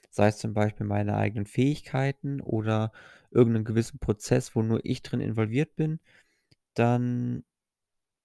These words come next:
ist es gut, das zu wissen, dass ich darüber die Kontrolle habe, dass ich mir in einer gewissen Art und Weise Selbstvertrauen auch eingestehen kann.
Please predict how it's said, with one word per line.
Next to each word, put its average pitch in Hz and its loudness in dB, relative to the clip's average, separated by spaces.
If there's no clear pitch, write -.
ist 117 2
es 123 -4
gut, 170 0
das 131 0
zu 120 -2
wissen, 135 0
dass 107 -2
ich 113 -6
darüber 110 -2
die - -2
Kontrolle 113 2
habe, - -6
dass - -10
ich - -14
mir 131 -2
in 131 0
einer 123 4
gewissen 127 2
Art - 2
und 113 -4
Weise 113 2
Selbstvertrauen 117 2
auch - -4
eingestehen 110 -2
kann. - -8